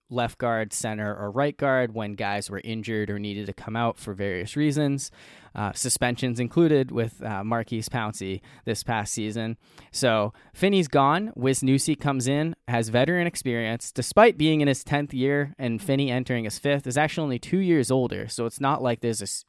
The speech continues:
just old guy replacing this young gun. Uh, and Wisniewski immediately takes over in that depth role. He could come in and be the starting left guard to replace Foster, or Matt Filer, the starting right tackle, can move into left guard,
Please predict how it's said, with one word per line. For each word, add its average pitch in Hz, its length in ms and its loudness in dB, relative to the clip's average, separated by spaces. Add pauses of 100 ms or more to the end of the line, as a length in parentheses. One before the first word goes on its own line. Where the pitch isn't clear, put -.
(180)
just 113 280 -4
old 135 260 2
guy 117 200 2
replacing 110 540 -4
this 101 160 -8
young 107 340 -6
gun. 107 380 -2 (460)
Uh, 98 300 -4 (160)
and 117 300 -2 (460)
Wisniewski 160 680 4
immediately 127 720 0 (680)
takes 135 300 -2
over 143 260 4
in 135 140 0
that 131 160 0
depth 170 240 0
role. 95 220 -6 (280)
He 156 140 4
could 147 340 6
come 160 200 2
in 131 200 2
and 147 100 0
be 123 100 2
the 113 80 0
starting 113 320 0
left 113 240 -2
guard 104 240 0
to 104 80 -4
replace 101 320 -4
Foster, 127 600 0
or 180 300 8
Matt 131 260 2
Filer, 170 440 6
the 123 80 4
starting 127 320 0
right 117 160 0
tackle, 151 400 2
can 127 160 -4
move 120 200 2
into 113 220 -4
left 107 240 -2
guard, 165 380 6